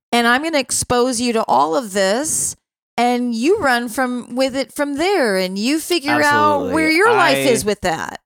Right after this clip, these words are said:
Speaker 2: I never at any point felt a sense of dogmatic pressure. I felt at times when I was younger alienated from my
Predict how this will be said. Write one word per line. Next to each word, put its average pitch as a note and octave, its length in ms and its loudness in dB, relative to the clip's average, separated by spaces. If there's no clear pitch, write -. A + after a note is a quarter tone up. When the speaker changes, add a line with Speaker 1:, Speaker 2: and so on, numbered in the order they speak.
Speaker 2:
I A#2+ 160 -2
never C#3 520 -2
at B2 160 -2
any A2+ 240 -2
point G#2 560 -6
felt G2 520 -6
a F#2+ 100 -10
sense G2 540 -8
of F2+ 340 -8
dogmatic F#2 880 -6
pressure. F2 1000 -10
I A2+ 140 -4
felt C#3+ 400 -4
at B2 300 -6
times G#2+ 920 -6
when G#2+ 160 -6
I G#2+ 140 -4
was G2+ 220 -4
younger G#2 420 -4
alienated G#2+ 800 -4
from G2 240 -8
my F2 220 -8